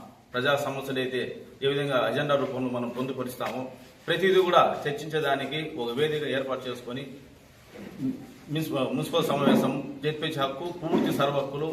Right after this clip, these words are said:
మున్సిపల్ చైర్మన్గా ఉంటుంది. అలాంటి హక్కుని అతను మున్సిపల్ కమిషనర్ అయినటువంటి రమణారెడ్డి గారు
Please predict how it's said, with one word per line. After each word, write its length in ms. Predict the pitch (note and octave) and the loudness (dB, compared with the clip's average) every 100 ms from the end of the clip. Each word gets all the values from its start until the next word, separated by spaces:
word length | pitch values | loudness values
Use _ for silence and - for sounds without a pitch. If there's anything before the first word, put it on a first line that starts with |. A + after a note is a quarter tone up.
| - A2 | -4 -6
మున్సిపల్ 360 | B2+ D3+ C#3+ B2 C3 - - C3+ | -6 -4 -4 -4 -8 -12 -10 -4
చైర్మన్గా 380 | C3 B2+ A#2+ A2+ | -2 -2 -2 -6
ఉంటుంది. 320 | G#2+ G#2 A2+ - - - - - | -6 -10 -10 -12 -16 -18 -18 0
అలాంటి 340 | C#3 E3+ F#3 F3 | 4 8 6 6
హక్కుని 600 | D#3+ - G3+ D3 G2+ - - - - | 4 4 4 4 2 -6 -12 -20 -2
అతను 440 | C#3 D#3+ E3 - - - - C3+ | 2 4 2 0 -4 -12 -12 -8
మున్సిపల్ 360 | D3+ F3+ E3 | -6 -2 -2
కమిషనర్ 400 | D3+ D#3 D#3 D#3 | 0 -2 0 0
అయినటువంటి 420 | C#3+ C3+ C3+ C3 G#2+ | 0 -2 -2 0 -2
రమణారెడ్డి 640 | G2 C3 D3+ D3 C#3 C3+ | -2 0 2 2 2 0
గారు 380 | B2+ A#2+ A2+ A#2 | 2 2 2 0